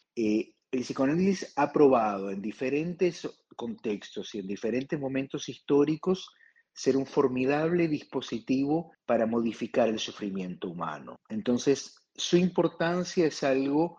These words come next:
que cada quien va a otorgarle en la medida que lo pueda vivenciar y en la cual pueda, por ejemplo, este, experimentar que la escucha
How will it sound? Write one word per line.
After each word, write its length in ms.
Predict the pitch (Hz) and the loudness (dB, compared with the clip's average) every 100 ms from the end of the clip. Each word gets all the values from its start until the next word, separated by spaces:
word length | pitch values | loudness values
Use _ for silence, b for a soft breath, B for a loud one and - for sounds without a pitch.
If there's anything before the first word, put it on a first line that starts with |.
| _ | _
que 200 | 117 107 | -8 -2
cada 380 | 143 156 165 - | 2 4 4 0
quien 600 | - 139 147 160 185 - - | -4 2 2 0 -6 -10 -10
va 280 | 104 113 | -2 2
a 60 | 123 | 2
otorgarle 1080 | 127 127 123 123 135 135 156 190 202 - 120 | 0 0 0 2 2 2 2 0 -2 -4 -8
en 100 | 117 | -6
la 80 | |
medida 540 | 110 110 110 113 131 131 | -4 -4 -4 -2 -2 -2
que 120 | 104 | -6
lo 120 | 98 | -8
pueda 320 | - 135 151 | -2 2 2
vivenciar 800 | 147 143 135 131 - 139 135 143 | 2 0 -2 -2 -4 -2 0 0
y 60 | 139 | -4
en 60 | |
la 100 | 101 92 | -8 -6
cual 280 | 104 107 | -6 -6
pueda, 300 | - 117 127 | -6 -4 -4
por 200 | 123 127 | -4 -6
ejemplo, 560 | 120 135 120 120 139 156 B B B B _ | -6 -8 -10 -8 -8 -8 B B B B _
este, 540 | 226 - - 196 175 - B B B _ - - - | -10 -10 -8 -6 -6 -10 B B B _ -18 -16 -6
experimentar 1200 | 107 - 113 110 107 107 - 113 95 87 87 - | -6 -2 0 2 2 0 2 2 2 -2 -6 -10
que 480 | - 107 98 101 - | -4 0 0 0 -6
la 160 | 113 110 | -4 -4
escucha 920 | - - - 165 - - 98 87 - | -4 -4 4 4 4 -2 -2 -6 -12